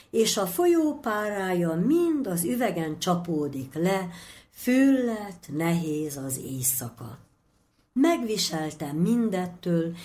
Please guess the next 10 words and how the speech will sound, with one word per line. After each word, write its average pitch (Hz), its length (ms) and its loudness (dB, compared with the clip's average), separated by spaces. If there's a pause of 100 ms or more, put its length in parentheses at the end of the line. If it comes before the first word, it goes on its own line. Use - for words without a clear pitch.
(200)
és 220 260 2
a 208 120 -2
kényelmetlen 170 1000 0
fekhelytől, 175 960 0 (320)
valahogy 240 920 2
ez 339 240 0
az 269 220 -2
éjszaka 180 600 0
is 131 240 -4
elmúlik, 175 840 -2